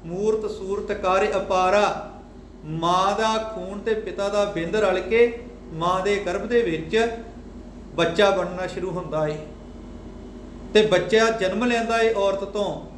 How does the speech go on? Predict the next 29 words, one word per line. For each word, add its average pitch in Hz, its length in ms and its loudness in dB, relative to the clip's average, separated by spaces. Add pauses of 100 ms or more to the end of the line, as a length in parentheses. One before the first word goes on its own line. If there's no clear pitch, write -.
(280)
"ਭੰਡ 185 320 4
ਜੰਮੀਏ, 220 800 2 (260)
ਭੰਡ 185 280 4
ਨਿੰਮੀਏ, 214 680 0 (480)
ਭੰਡ 185 260 2
ਮੰਗਣ 214 480 -2
ਵਿਆਹ," 185 680 4 (420)
ਕਹਿੰਦੇ 202 360 -2
ਔਰਤ 175 300 2
ਦੇ 196 240 0
ਨਾਲ 175 380 -2
ਹੀ 196 60 -4
ਵਿਆਹ 165 260 0
ਹੁੰਦਾ 143 360 -4
ਏ। 143 80 -4 (840)
ਮਰਦ 160 320 2
ਦਾ 190 180 2
ਮਰਦ 180 260 -2
ਦੇ 190 180 0
ਨਾਲ 180 200 2
ਵਿਆਹ 175 260 2
ਨਹੀਂ 180 100 -4
ਸੀ - 140 -6
ਹੁੰਦਾ 165 180 -4
ਨਾ 165 200 -4
ਸਮ-, 170 140 -8
ਪੁਰਾਣੇ 170 400 -2
ਸਮਿਆਂ 185 360 0
'ਚ। 214 220 0